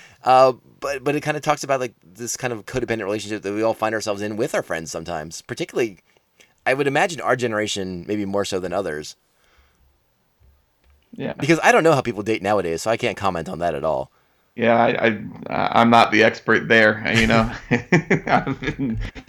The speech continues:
Speaker 2: I've been, you know, with my wife since nineteen ninety-nine, so I, I can't give you dating advice, especially current dating scene. It's, it's been too long.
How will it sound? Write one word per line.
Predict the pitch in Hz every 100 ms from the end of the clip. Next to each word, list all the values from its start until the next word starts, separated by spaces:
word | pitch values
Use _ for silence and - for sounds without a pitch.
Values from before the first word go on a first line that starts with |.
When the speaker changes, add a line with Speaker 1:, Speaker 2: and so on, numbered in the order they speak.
| - -
Speaker 2:
I've | 120 117
been, | 131 120 104
you | 123
know, | 117
with | 113 107 131 -
my | 113
wife | 117 117 110
since | 117 107 -
nineteen | 113 120 113 120
ninety-nine, | 113 120 117 117 120 127
so | 110 113 113
I, | 113 - 101
I | 117
can't | - 139 117 214
give | 156
you | 131
dating | 113 127 127 123
advice, | 117 120 120 -
especially | 117 131 127 120
current | - 123 110
dating | 113 113 110
scene. | 113 113 113
It's, | 113 -
it's | 104 -
been | 110 117
too | 120 110
long. | 117 -